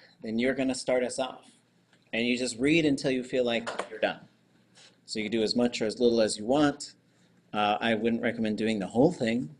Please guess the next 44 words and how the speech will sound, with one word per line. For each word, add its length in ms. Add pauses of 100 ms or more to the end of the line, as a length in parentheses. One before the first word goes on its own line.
(160)
You 80
gotta 60
share 440
a 20
little 220
bit. 340 (720)
And 260
then, 340
but 180
just 180
read 240
until 380
you 180
feel 160
like 160
you've 120
got 260
it, 120 (640)
or 240
you're 180
ready, 280
and 100
then 180
just 220
say, 300
"Ach 260
itcha 580 (140)
guk," 460 (920)
the 100
one 200
after 320
me, 340 (800)
uh, 220 (420)
go. 340 (500)
Or 120
whatever 200
you 120
wanna 160
say, 300
however 200
you 100
wanna 140
say 180
it. 100